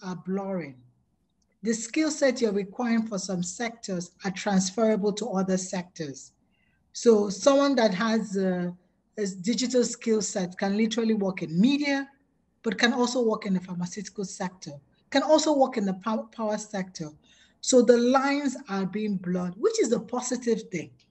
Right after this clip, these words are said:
It's a good thing for everyone on this call.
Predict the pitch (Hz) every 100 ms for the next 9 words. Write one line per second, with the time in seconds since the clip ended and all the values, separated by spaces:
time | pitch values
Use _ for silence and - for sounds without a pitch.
0 | _ _ _ _ _ _ 254 240 254 202
1 | 175 277 320 - 262 226 220 214 196 196
2 | 180 165 156 165 - - 147